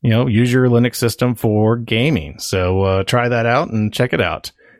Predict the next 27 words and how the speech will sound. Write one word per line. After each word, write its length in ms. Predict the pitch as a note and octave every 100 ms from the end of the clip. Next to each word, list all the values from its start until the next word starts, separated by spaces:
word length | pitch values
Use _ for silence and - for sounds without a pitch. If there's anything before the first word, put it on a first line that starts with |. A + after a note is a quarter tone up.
| _
if 160 | F#2+ -
you 120 | G2
haven't 360 | F#2 F#2+ A2+ -
already. 800 | - E2+ F2+ G2+ C3+ A2 D2+ - _ _ _
Uh, 480 | C#3 D3 D#3+ E3 E3+
along 380 | C3 D#3 G#3+ C4
with 140 | G3+
this 440 | G#2+ G2+ C#3 - - - -
was 240 | C3 A#2+
a 60 | A#2
story 300 | C#3 C3 B2+
I 60 |
found, 460 | A#2+ B2+ B2 C#3 D3
uh, 560 | G#2+ A#2+ A#2+ A#2+ B2 -
about 400 | A2 A2+ A#2+ -
the 80 |
C 260 | A#2+ - C#3
P 180 | - D#3+ G3 D#4+
U. 280 | F#2+ C#2+ - - -
And 440 | A#2 A2+ A2+ A#2
is 200 | A2+ C#3+
your 140 | D3+ G#3
C 240 | - D3
P 160 | - A2
U 200 | G#2 A#2
on 260 | A#2+ A2+ A2+
low 360 | G2+ G2+ G#2+